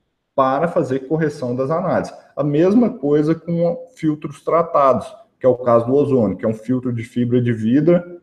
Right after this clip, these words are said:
filtro de fibra de vidro tratado com carbonato de sódio. Então, ele, como tem muito ozônio já naturalmente, então ele pode haver contaminação natural. Então, a gente tem que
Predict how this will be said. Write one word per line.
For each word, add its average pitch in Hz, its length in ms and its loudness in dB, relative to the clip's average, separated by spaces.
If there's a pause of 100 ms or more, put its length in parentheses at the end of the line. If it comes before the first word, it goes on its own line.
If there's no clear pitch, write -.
filtro - 1000 -2
de 107 160 2
fibra 131 460 0
de 107 100 0
vidro 107 540 0 (460)
tratado 127 560 2 (100)
com 135 500 4
carbonato 123 520 2
de - 40 -14
sódio. 117 380 2 (840)
Então, 117 420 0
ele, 151 580 2 (160)
como 196 280 0
tem 156 180 2
muito 127 420 2
ozônio 113 760 0 (120)
já 110 440 0
naturalmente, 127 960 -2
então 127 200 -2
ele 147 140 0
pode 165 480 0
haver 123 460 -2
contaminação 160 640 -4
natural. 147 480 -2
Então, 123 160 -4
a 127 80 0
gente 143 240 -8
tem 170 140 -6
que 170 180 -6